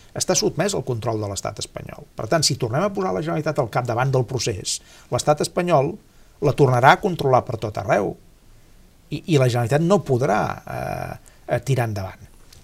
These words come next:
Per això jo faig aquesta proposta. Escolteu, la Generalitat que governi i que governi per tothom, i que governi bé.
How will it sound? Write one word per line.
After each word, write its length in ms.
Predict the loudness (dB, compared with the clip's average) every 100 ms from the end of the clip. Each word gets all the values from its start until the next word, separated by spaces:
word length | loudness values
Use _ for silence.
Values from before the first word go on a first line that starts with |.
| -10
Per 120 | -4
això 180 | 2 4
jo 80 | 4
faig 220 | 0 0
aquesta 260 | -2 -2 -2
proposta. 360 | -4 -4 -4
Escolteu, 400 | -6 -4 -2 -2 -2
la 80 | -4
Generalitat 380 | -2 -2 -2
que 140 | 0 0
governi 460 | 8 8 8 -2 -10 -20 -20 -20 -20 -20 -4
i 100 | 0
que 140 | 2
governi 320 | 4 4 4 0
per 160 | -4
tothom, 320 | -8 -10 -12 -16 -20 -20 _ -20 -14 -10
i 60 | -8
que 80 |
governi 380 | -6 -6 -6 0
bé. 120 | 2